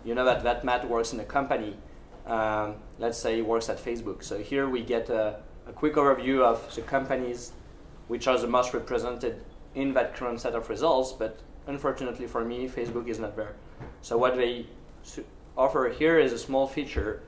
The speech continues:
where I can actually search for Facebook, and then I will be able to refine my set of data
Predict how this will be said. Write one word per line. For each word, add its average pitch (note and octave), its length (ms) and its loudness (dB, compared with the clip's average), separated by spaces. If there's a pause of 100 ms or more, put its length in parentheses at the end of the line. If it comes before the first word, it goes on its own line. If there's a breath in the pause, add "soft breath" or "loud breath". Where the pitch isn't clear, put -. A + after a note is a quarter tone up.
(140)
where A2 260 2
I C#3 120 6
can C#3+ 180 0
actually B2+ 320 2
search A#2+ 300 -4
for A2 100 -4
Facebook, A#2+ 540 0 (540 loud breath)
and A#2 180 -4
then B2 160 4
I B2 60 4
will B2 180 2
be A#2+ 120 -2
able A#2+ 260 2
to A#2 360 -2
refine C#3 440 0
my B2 100 0
set A#2+ 220 -2
of G#2 140 -2
data A2+ 340 2